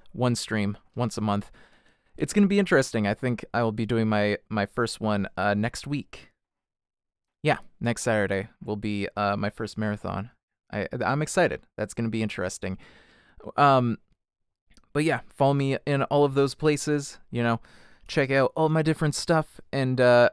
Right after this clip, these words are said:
I hope you'll join me on Tuesday when I start Jak two. It's apparently one of the hardest games ever, according to the Blue Island, so hopefully I can manage, but we'll find out. Regardless, thanks for watching, whether it's in the past, the present, or the future with the past broadcast tab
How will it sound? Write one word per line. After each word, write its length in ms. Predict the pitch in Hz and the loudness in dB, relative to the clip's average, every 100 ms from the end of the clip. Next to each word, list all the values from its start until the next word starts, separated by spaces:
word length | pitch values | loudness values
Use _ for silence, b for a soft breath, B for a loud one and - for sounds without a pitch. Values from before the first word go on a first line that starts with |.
| - | 2
I 120 | 131 | 0
hope 240 | 131 135 | 2 0
you'll 100 | 139 | -2
join 320 | 127 139 147 143 | 0 2 2 0
me 240 | 143 131 - _ - | -2 -4 -8 _ 0
on 300 | 131 120 120 | 2 4 2
Tuesday 500 | - 208 165 180 185 | 2 0 2 2 2
when 200 | 143 135 | 2 0
I 80 | |
start 480 | 127 - 143 131 - | 0 0 2 2 0
Jak 400 | - 139 151 - | -4 0 0 -2
two. 600 | - 170 190 156 104 95 127 _ _ | -2 2 2 2 0 -2 -4 _ _
It's 140 | - | -14
apparently 480 | 113 147 147 139 139 | -8 -2 -2 0 -2
one 160 | 127 131 | 0 0
of 60 | |
the 100 | 127 | 2
hardest 280 | 127 127 120 | 2 2 0
games 220 | 131 120 | -2 0
ever, 360 | 117 104 95 107 | 0 0 -2 -6
according 280 | - - 110 | -10 -6 -4
to 40 | 107 | -6
the 60 | |
Blue 200 | 101 110 | -6 -4
Island, 320 | 104 101 117 | -2 -2 -6
so 280 | - 104 104 B B B B B B B - | -6 -4 -4 B B B B B B B -2
hopefully 480 | 143 139 135 123 - B _ | -2 2 2 0 -4 B _
I 100 | 127 | -4
can 140 | 120 | -2
manage, 420 | 117 113 104 - - | -2 -2 -2 -6 -8
but 240 | 92 95 - _ _ - | -2 -2 -4 _ _ -8
we'll 100 | 151 | -2
find 260 | 160 160 | 0 4
out. 220 | 160 120 - _ _ _ _ _ _ _ _ _ _ | 4 2 -2 _ _ _ _ _ _ _ _ _ _
Regardless, 680 | 165 170 180 175 180 175 - - 135 | -2 2 4 6 4 0 -4 -14 0
thanks 200 | 151 151 | 0 2
for 120 | 156 | 4
watching, 320 | 147 135 143 | 4 4 2
whether 160 | 135 123 | 0 0
it's 120 | 117 | 0
in 80 | 120 | -4
the 60 | |
past, 300 | 110 131 113 | -2 -2 -2
the 60 | - | -2
present, 360 | - 107 110 - | -4 -4 -4 -2
or 140 | 226 | 2
the 80 | 233 | 2
future 400 | 185 165 143 151 | 0 -2 0 0
with 140 | 127 120 | -2 -4
the 80 | |
past 260 | - 127 117 | 2 2 2
broadcast 440 | 123 113 127 110 | 0 0 -2 -6
tab 200 | - 110 | -4 -4